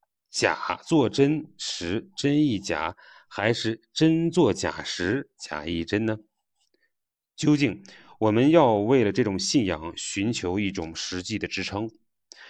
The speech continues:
人们对黄金的信仰啊，来自于黄金的货币属性，是历史演化的结果。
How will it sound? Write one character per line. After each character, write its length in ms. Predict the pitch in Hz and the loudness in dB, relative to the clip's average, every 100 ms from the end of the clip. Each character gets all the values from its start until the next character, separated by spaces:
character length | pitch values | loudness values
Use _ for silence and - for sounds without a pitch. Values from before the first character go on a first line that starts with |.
| - - | -20 -2
人 100 | 147 | 2
们 100 | 190 | 4
对 100 | 180 | 4
黄 380 | - 107 110 143 | 2 0 0 0
金 180 | 160 180 | 2 0
的 80 | |
信 240 | 113 - 131 | 0 0 0
仰 140 | 85 | 0
啊， 160 | 78 78 | -2 -4
来 200 | 78 92 | -4 -4
自 140 | 107 | -2
于 100 | 104 | -4
黄 300 | 95 98 90 | -2 -2 -4
金 200 | 113 143 | -2 -2
的 160 | 120 92 | -2 -4
货 240 | - 156 | -2 -2
币 160 | 120 110 | 0 -2
属 420 | - - 73 - - | -6 -10 -12 -14 -8
性， 200 | 139 117 _ - - | -6 -6 _ -20 -12
是 220 | - 117 101 | -2 0 0
历 140 | 160 151 | -2 -2
史 220 | 117 110 | -2 -2
演 300 | 87 76 76 | -2 -6 -6
化 200 | 127 127 | -4 -2
的 80 | 87 | -4
结 200 | - 80 | -4 -6
果。 320 | 78 76 76 | -6 -8 -10